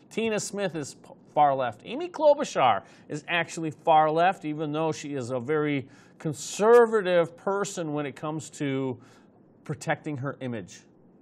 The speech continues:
for making certain statements and certain stands. But when you look at her voting record, she votes right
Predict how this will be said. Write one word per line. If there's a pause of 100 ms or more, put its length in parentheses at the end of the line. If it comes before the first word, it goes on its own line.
(760)
for
making
certain
statements
and
certain
stands. (920)
But
when
you
look
at
her
voting
record,
she (120)
votes
right